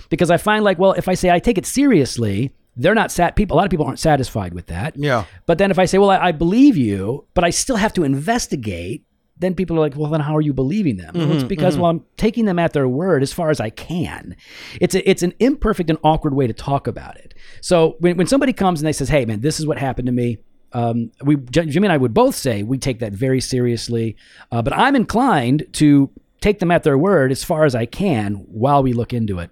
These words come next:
Speaker 1: So if somebody were to come to us in the church and say this happened, I think we would, we respond in that way.
Speaker 2: Mm-hmm.
Speaker 1: All right. So, so, uh, this is back in, uh, in two thousand and two,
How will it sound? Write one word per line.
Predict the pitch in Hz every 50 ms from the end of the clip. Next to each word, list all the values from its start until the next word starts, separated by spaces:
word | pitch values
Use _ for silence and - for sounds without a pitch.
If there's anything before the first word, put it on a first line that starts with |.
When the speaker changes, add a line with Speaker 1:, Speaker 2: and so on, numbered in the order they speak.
| _ _
Speaker 1:
So | _ - - 120 110 110 117
if | 117
somebody | - - 165 151 143
were | 131 135
to | 120 -
come | - 120
to | 120
us | 117 - -
in | 110
the | 107
church | - - 113 107 -
and | 110
say | - 104
this | 104 101 -
happened, | 113 101 - 95 92 87 _ _ _ _ _ _ _ _ _ _ _ - - - - - - - - - - -
I | 123 123
think | 127 120
we | 117 123
would, | 113 117 110 101 - _ _ _ _ _ _ - -
we | 127 131
respond | 127 110 - - 123 117 113
in | 107 98
that | 95 92 90 -
way. | - 76 69 65 - - - _
Speaker 2:
Mm-hmm. | - 147 139 127 131 123 101 - - 117
Speaker 1:
All | 101
right. | 85 - - - -
So, | - 147 113 80 - - _ _ _ _ _ _ _ _ _ _ _ _ - - - - - _ _ _ _ - - - - - - - -
so, | - - 196 175 165
uh, | - 165 160 151 156 156
this | 147 190 190 -
is | 190
back | 170 202 185 180 180
in, | - 170 160 160
uh, | 160 156 147 143 139 135 135 135 -
in | 151 143 139
two | - 170 165
thousand | 143 156 156 156 151 123 139 135
and | 131 127 123
two, | - - 156 151 147 147 147 147